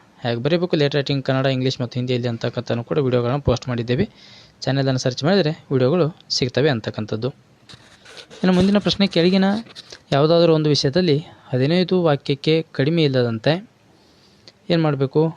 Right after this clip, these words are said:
ಪ್ರಬಂಧವನ್ನ ಬರೆಯಿರಿ ಅಂತಕ್ಕಂಥದ್ದು. ಇಲ್ಲಿ ಸ್ವಚ್ಛ ಭಾರತ ಅಭಿಯಾನ ಅಂತಕ್ಕಂತಹ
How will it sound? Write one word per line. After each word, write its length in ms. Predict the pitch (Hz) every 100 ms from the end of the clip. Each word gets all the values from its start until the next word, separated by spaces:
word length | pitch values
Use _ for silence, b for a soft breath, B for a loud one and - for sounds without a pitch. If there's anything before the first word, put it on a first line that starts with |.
| _ _ _ -
ಪ್ರಬಂಧವನ್ನ 540 | - 135 139 131 151 175 139 - -
ಬರೆಯಿರಿ 280 | 127 127 123
ಅಂತಕ್ಕಂಥದ್ದು. 640 | 117 117 113 113 117 131 147 B B B -
ಇಲ್ಲಿ 140 | 175
ಸ್ವಚ್ಛ 300 | 175 139 -
ಭಾರತ 400 | 131 127 120 - 208 208 _ _ 135
ಅಭಿಯಾನ 420 | 127 127 117 120 - -
ಅಂತಕ್ಕಂತಹ 720 | 135 131 127 120 170 160 131